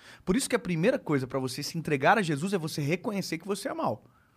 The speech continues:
"Ah, eu sou bom." Então você não precisa de Jesus, amigo.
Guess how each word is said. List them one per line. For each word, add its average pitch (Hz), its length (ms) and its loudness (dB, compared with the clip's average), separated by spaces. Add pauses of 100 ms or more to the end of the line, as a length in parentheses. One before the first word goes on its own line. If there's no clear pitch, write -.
(520)
"Ah, 208 180 8
eu 196 140 8
sou 202 220 0
bom." 165 180 0
Então - 180 -10
você 254 120 -14
não 302 60 -10
precisa 277 200 -12
de 294 80 -12
Jesus, 269 320 -6
amigo. 127 320 -8